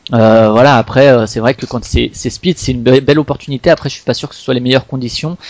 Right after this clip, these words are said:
Je sais pas ce que vous en pensez à ce niveau-là, vous, de, de l'organisation. Est-ce que c'est une bonne initiative ? Est-ce qu'il faut la pousser plus loin ? Est-ce qu'il faut restreindre les places ? Est-ce qu'il faut faire, euh, payer les auteurs pour qu'ils présentent leur jeu pour, euh, un peu, euh, comment dire, euh, limiter les,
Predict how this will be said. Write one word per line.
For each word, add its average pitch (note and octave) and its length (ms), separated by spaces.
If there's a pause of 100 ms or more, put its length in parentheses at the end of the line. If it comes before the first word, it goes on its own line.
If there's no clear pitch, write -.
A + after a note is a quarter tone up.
(220)
Je - 80
sais C#3 80
pas C3 100
ce - 60
que - 80
vous A#2+ 180
en B2+ 80
pensez C#3 400
à C3 80
ce - 140
niveau-là, C3 380
vous, D#3 200
de, C#3 320
de B2+ 140
l'organisation. B2+ 800
Est-ce - 160
que A#2 200
c'est A2+ 360 (520)
une B2 60
bonne B2 180
initiative ? C3+ 480
Est-ce D3 140
qu'il - 80
faut B2 100
la A2+ 100
pousser - 280
plus - 160
loin ? C3+ 220
Est-ce - 140
qu'il - 100
faut - 100
restreindre A2+ 400
les B2+ 80
places ? C#3+ 400
Est-ce - 100
qu'il - 120
faut A#2+ 320
faire, A2+ 180
euh, G#2+ 120
payer B2+ 320
les C3 340
auteurs C3+ 320
pour - 140
qu'ils - 120
présentent A#2 300
leur A#2+ 160
jeu C#3 160
pour, A#2+ 240
euh, A#2 140 (460)
un A2 120
peu, B2+ 360
euh, A2+ 300
comment A2 260
dire, A2+ 240
euh, G#2+ 180 (960)
limiter B2+ 460
les, B2 800